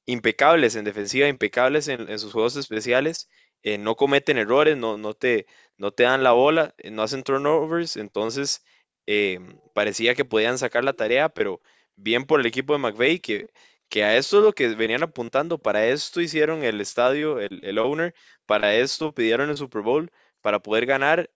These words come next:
eh, no tienen un primer pick hasta el dos mil veinticuatro, es ahora o, o nunca.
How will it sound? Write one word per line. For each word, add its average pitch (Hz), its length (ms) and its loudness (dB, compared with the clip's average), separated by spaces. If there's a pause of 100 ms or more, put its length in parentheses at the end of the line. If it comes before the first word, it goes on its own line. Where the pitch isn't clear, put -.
(220)
eh, 107 300 -2
no 120 120 0
tienen 160 300 -2
un 156 100 -6
primer 156 300 2
pick 170 240 0
hasta 151 200 0
el 123 80 -4
dos 117 140 -6
mil 135 220 -6
veinticuatro, 160 920 0
es 117 300 0 (340)
ahora 143 560 2 (520)
o, 104 440 -4
o 110 180 -4
nunca. 196 480 -2